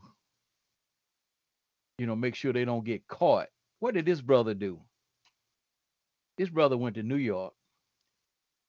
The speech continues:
He organized, he, he built an organization. They armed themselves. And they said, "What's one of the major problems we got in our community right now?" Well, one of the major problems was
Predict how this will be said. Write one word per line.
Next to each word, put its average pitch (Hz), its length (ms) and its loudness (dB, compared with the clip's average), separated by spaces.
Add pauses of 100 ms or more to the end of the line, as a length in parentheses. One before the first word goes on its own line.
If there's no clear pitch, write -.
He 240 160 -8 (100)
organized, 113 1120 0 (240)
he, 190 160 -8 (180)
he 208 160 -4
built 135 320 -2
an 101 100 -6
organization. 127 960 -2 (2000)
They 120 140 -4
armed 127 380 4
themselves. 110 680 -6 (1300)
And 147 160 2
they 156 120 4
said, 131 580 0
"What's 180 280 -2
one 180 160 0
of 151 80 -2
the 139 80 -2
major 143 320 0
problems 123 360 0
we 123 140 -6
got 120 180 0
in 113 80 -6
our 117 120 -4
community 110 380 -8
right 110 300 -4
now?" 87 300 -12
Well, 95 200 -12
one 113 200 -8
of 117 60 -10
the 127 60 -6
major 127 360 -6
problems 127 680 0
was 101 760 -6